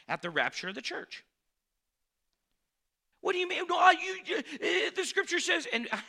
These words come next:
<laughs> people just, and I get it, 'cause they don't know. They're trying to figure it out. But, but, and I, and I walked through these questions too. People say,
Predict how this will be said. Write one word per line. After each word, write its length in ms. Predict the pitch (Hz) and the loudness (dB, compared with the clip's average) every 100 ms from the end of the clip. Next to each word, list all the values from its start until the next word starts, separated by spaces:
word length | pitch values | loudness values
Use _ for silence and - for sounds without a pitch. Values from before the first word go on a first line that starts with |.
| 240 | -12
<laughs> 220 | 254 214 | -12 -10
people 280 | 226 - 202 | -10 -10 -10
just, 360 | 180 - - - - - | -6 -6 -8 -14 -20 -6
and 120 | 202 | 2
I 80 | 359 | 2
get 240 | 269 311 175 | 4 4 2
it, 160 | - | -2
'cause 140 | 233 185 | -6 -4
they 100 | 220 | 0
don't 220 | 240 220 | 0 0
know. 160 | 170 | -2
They're 100 | 135 | -2
trying 240 | 143 220 214 | -2 -2 -2
to 60 | |
figure 320 | 196 185 165 143 | -4 -6 -2 -2
it 80 | |
out. 180 | 110 80 - _ _ _ - - _ _ _ | -4 -8 -16 _ _ _ -20 -20 _ _ _
But, 220 | 196 214 - | -4 -4 -6
but, 220 | 196 262 262 - - | 2 4 4 -8 -6
and 120 | 214 | 0
I, 220 | 214 226 | 4 6
and 100 | 240 | 6
I 100 | 240 247 | 4 4
walked 320 | 226 220 - | 4 4 2
through 200 | - 226 | -8 -8
these 220 | 208 196 | -6 -6
questions 420 | - 214 - 180 | -4 -4 -4 -6
too. 140 | - 180 | -8 -6
People 260 | 214 233 | -4 -4
say, 220 | 226 233 | 0 0